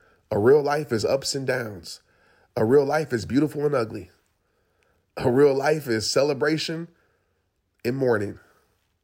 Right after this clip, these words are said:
That's a real life, right? It works together. That's what makes the other thing so beautiful. A real life is sunshine and storms. That's a real life. So I just want to tell you,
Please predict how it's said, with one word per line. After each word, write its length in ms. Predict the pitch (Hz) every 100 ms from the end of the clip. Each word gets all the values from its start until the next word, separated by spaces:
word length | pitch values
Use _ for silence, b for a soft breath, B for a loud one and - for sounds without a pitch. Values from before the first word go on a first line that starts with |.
| _ _
That's 220 | - -
a 40 | 135
real 200 | 156 143
life, 460 | 143 - - - _ _ _ _ _ _ _ _ _ _ _ _ _ _ -
right? 140 | 139
It 100 | 135
works 260 | 160 170 -
together. 380 | 143 156 160
That's 200 | 170 -
what 100 | 165
makes 220 | 143 147 -
the 120 | 131
other 200 | 147 139
thing 280 | 147 143 135
so 200 | 147 123
beautiful. 520 | 117 160 135 - - _ _ _ _ _ _ _ _ _ _ _ _ _ _
A 60 | 107
real 200 | 123 151
life 260 | 151 165 131
is 120 | -
sunshine 460 | 151 143 151 139
and 100 | 131
storms. 600 | 117 156 156 107 - - - _ _ _ _
That's 160 | - -
a 40 |
real 180 | 139 160
life. 400 | 233 214 - - _ _ _ _ _ _ _ _ _ _ _ _ _ _ _ _ _ _ _ _ _ _ _ _ _ _ _ _ _ _ _ _ _ _
So 140 | -
I 80 | 170
just 120 | 180
want 120 | 170 135
to 140 | 110
tell 160 | 156 143
you, 280 | 139 135